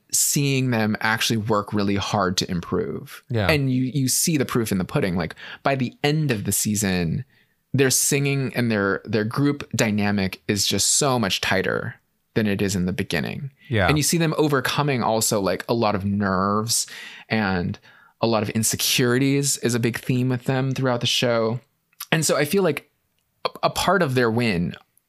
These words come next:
Speaker 1: in the U K was that these were, like, your hometown girls that you were watching kind of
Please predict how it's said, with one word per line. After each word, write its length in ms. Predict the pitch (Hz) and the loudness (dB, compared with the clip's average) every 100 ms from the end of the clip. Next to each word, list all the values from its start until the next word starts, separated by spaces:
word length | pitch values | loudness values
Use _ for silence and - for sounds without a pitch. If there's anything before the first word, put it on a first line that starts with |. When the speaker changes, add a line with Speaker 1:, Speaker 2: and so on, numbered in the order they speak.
| - | 0
Speaker 1:
in 180 | 131 127 | 0 2
the 80 | 113 | 0
U 180 | 104 98 | 0 -2
K 520 | - 156 135 92 131 - - - - - - | 0 2 2 0 -4 -12 -20 -20 -20 -20 -4
was 420 | 120 160 131 117 | 0 2 2 2
that 480 | 113 107 104 101 - _ _ _ - | 2 2 2 0 -4 _ _ _ -6
these 440 | 120 117 135 147 123 | -2 0 0 0 0
were, 220 | 120 117 | 2 2
like, 260 | 113 104 - | 2 0 0
your 220 | 120 113 | 0 0
hometown 560 | 110 107 110 - 95 92 | 0 0 0 0 0 0
girls 340 | 90 82 - | 0 0 0
that 120 | - | -4
you 180 | - 117 | -4 -2
were 120 | 95 | -2
watching 560 | 104 87 - - - - | 0 0 0 -2 -2 -4
kind 200 | - 82 | -4 -4
of 200 | - | -6